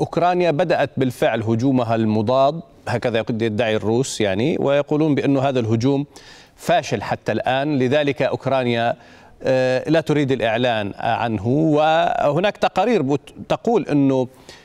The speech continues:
الطائرات المسيرة الإيرانية التي حصلت عليها روسيا وطورتها في الفترة الأخيرة بدأت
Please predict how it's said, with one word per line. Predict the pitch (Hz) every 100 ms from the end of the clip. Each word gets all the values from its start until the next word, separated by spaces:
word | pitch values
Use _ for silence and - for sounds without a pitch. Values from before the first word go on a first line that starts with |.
| -
الطائرات | 123 - 139 139 180 220
المسيرة | 190 151 131 - 269 269 131
الإيرانية | 113 117 113 113 117 113 101
التي | 110 -
حصلت | 131 147 135 117
عليها | 113 131 120
روسيا | 120 151 - 120
وطورتها | 123 95 107 110 127 - 113
في | 101
الفترة | 101 131 120 -
الأخيرة | 120 - 170 165
بدأت | 160 208 190